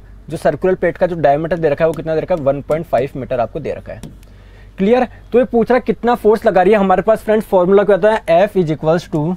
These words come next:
rho g h bar into A, ये formula होता है, बताइए होता है नहीं होता? H bar क्या होता है? जो इसका सेंट्रोइड है ना, जो इस plate का सेंट्रोइड है, उसकी free surface से distance ही H bar होती है। तो इसका सेंट्रोइड कहाँ होगा? बिल्कुल बीच में होगा, कहीं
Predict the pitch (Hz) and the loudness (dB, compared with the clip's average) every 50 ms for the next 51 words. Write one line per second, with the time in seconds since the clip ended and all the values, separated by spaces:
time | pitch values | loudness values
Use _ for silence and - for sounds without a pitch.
0 | - - - - - - - - - - - - - - - - - - - - | -8 -12 -20 -20 -20 -20 -20 -20 -20 -20 -20 -20 -20 -20 -20 -20 -20 -20 -20 -20
1 | - - - - - - - - - 143 147 160 170 180 208 220 - - - - | -20 -20 -20 -20 -20 -20 -18 -14 -8 -4 -2 0 2 2 2 0 -2 -6 -14 -20
2 | - - - - - - - - - - 143 131 151 170 175 202 220 - - - | -20 -20 -20 -20 -20 -20 -20 -16 -12 -10 -8 -4 -2 -2 -2 -2 -4 -6 -8 -4
3 | 151 151 160 160 - 185 170 175 185 196 202 - 190 185 185 - 214 202 - 196 | -2 -2 -2 -2 -2 -4 -2 0 0 0 0 -2 -4 -4 -4 -4 -6 -6 -2 -2
4 | 196 208 190 - - - - - - - - - - - - 143 156 147 - 156 | 0 0 -2 -4 -8 -16 -20 -20 -20 -20 -20 -20 -18 -10 -6 -6 -6 -4 -2 -2
5 | 151 160 190 202 208 202 - 202 190 180 170 180 175 170 180 185 156 - - 151 | -2 0 0 0 0 0 0 -2 -2 -2 -2 -2 -2 -2 -2 -4 -4 -6 -8 -6
6 | 147 - 190 202 196 185 170 - 170 175 160 - - - - - - - - - | -4 -2 0 0 0 0 0 0 0 -2 -2 -4 -12 -20 -20 -20 -20 -20 -20 -20
7 | - - - - - - - - 175 180 208 220 - 269 233 262 262 262 - 277 | -20 -20 -20 -20 -20 -20 -8 -2 0 2 2 2 2 2 4 4 4 2 2 0
8 | 247 190 254 262 233 214 277 254 - - - 277 269 - - 226 208 202 214 185 | 2 2 2 2 2 4 2 2 0 0 -2 -2 -2 0 2 2 2 2 2 4
9 | 262 262 247 220 226 240 254 233 226 262 202 - - - 226 208 208 208 - - | 4 4 4 4 2 2 2 2 2 0 0 -2 -2 0 2 4 4 2 2 0
10 | 254 233 - 226 196 196 196 214 220 214 214 233 240 - - 180 - - - 240 | -2 0 2 2 2 2 2 2 4 4 4 4 2 0 -2 -4 -2 -2 0 -2
11 | - - 196 214 208 - 233 185 - 220 202 - 220 190 185 - - 214 208 202 | 0 0 0 0 0 0 -2 -2 0 0 0 2 2 0 0 0 0 0 0 0
12 | - 240 214 196 - 202 196 208 202 190 170 - 202 208 220 202 - - - - | 2 2 0 0 0 0 0 2 2 2 2 2 2 2 2 0 -2 -8 -20 -20
13 | - - 190 202 - - - 220 - 220 196 196 185 220 220 220 - 220 202 202 | -8 -4 -2 -2 -2 0 -2 -2 0 0 0 2 2 2 2 2 2 2 2 2
14 | 226 190 208 202 - 220 180 196 185 - 214 214 208 214 202 214 208 | 2 2 2 0 0 0 0 0 0 0 0 2 2 2 2 0 -2